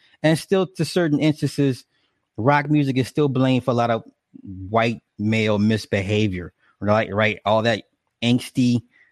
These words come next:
um, white male energy, right? All that hyper masculine white male energy that is not being channeled in its proper s-, settings and stuff. So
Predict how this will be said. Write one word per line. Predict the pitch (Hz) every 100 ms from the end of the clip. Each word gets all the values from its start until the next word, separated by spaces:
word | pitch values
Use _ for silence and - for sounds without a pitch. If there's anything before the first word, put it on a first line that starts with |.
| _ _ _ _ -
um, | 104 104 101
white | 104 117 101
male | 113 117 117 113 110 107 - -
energy, | 123 120 120 123 123 - _ _ _ _ _ _ _
right? | 107 120 120 - _ _ _ _ _ _
All | 113 113
that | 120 107
hyper | 131 120 120
masculine | 117 117 117 - 117 110
white | 117 117 110
male | 120 117
energy | - 117 117 117 117 117 _ _ _ _
that | 98 110 107 - _
is | 101 95
not | 117 107
being | 107 117 113 - -
channeled | - 127 120
in | 117
its | 113
proper | - 135 120 123
s-, | - _ _ _ _ _
settings | - - 135 135 135 120
and | 127
stuff. | - 147 147 - _ _ _ _ _ _
So | - 131 120 -